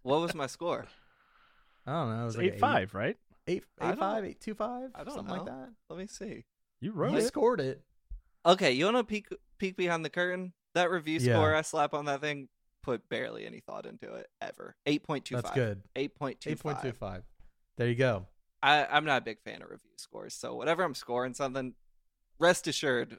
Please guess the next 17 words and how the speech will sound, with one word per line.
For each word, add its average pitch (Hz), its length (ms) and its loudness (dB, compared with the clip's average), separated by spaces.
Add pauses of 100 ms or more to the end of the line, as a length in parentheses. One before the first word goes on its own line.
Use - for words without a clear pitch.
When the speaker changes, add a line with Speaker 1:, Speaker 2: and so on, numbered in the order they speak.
(140)
Speaker 1:
reader, 120 400 0
listener, 113 560 -8 (240)
I 127 120 4
didn't - 180 -6
think 92 160 -14
about 95 240 -12
it. - 80 -14 (720)
Speaker 3:
Way 120 180 4
to 107 240 2 (240)
undercut 196 600 6
your 147 240 4
own 165 180 4
work, 143 340 2
Blake. 107 380 -2 (440)
<laughs> - 880 0
Go 160 180 4
for 131 300 -2